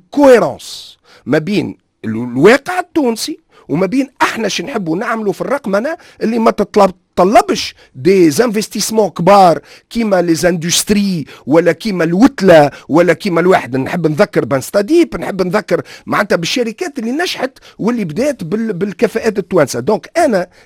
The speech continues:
ديما جاتير لاتونسيون من الحكومات كل، نقول راهو سي ل-، ل-، لو نوميريك ايت اون تكنولوجي اللي التونسي فيها باهي، خاطر المواد البرش-، البشرية باهي، أما لازم نسهلوا هذا كل، وخاصة نكونوا احنا في تونس.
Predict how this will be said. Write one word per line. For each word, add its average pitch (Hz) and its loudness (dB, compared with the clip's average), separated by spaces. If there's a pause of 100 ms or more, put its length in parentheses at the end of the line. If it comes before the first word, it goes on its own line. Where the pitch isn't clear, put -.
ديما 226 2
جاتير 240 -2
لاتونسيون 226 -4
من 269 -4
الحكومات 302 -4 (100)
كل، 160 -2 (280)
نقول 294 -8
راهو 233 -2
سي 247 -10
ل-، 160 -6 (100)
ل-، 151 -6 (140)
لو 147 -4
نوميريك 214 -6
ايت 170 -12
اون 233 -14
تكنولوجي 180 -8 (440)
اللي 196 -2
التونسي 190 -8
فيها 170 -6
باهي، 135 -2
خاطر - -10
المواد 160 0
البرش-، 139 -6 (280)
البشرية 123 -2
باهي، 220 -4 (240)
أما 131 -2
لازم 175 -2
نسهلوا 143 -4
هذا 107 -8
كل، - -10 (180)
وخاصة 190 -2 (200)
نكونوا 202 -4 (120)
احنا - -6
في 123 -10
تونس. - -12